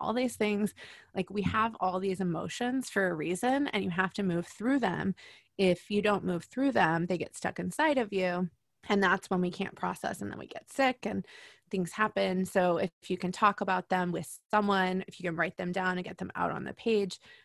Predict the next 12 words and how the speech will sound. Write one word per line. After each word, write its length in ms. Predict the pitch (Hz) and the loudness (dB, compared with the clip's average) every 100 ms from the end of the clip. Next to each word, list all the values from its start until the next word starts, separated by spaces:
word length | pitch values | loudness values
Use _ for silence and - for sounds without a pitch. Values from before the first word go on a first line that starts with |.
| - | 0
while 140 | 196 - | 2 4
also 280 | 185 - 160 | 0 0 -4
practicing 680 | - 165 190 185 170 165 175 | -4 -10 -10 -6 -6 -6 -4
those 220 | 170 - | -6 -6
positive 540 | - 185 175 180 175 - | -10 -8 -6 -6 -6 -6
things, 340 | 180 185 196 | -6 -4 -6
I 60 | 202 | -8
think 180 | - - | -8 -10
it 80 | |
can 140 | - 190 | -6 -4
be 100 | 202 | -4
really 400 | - 98 110 | -4 -6 -6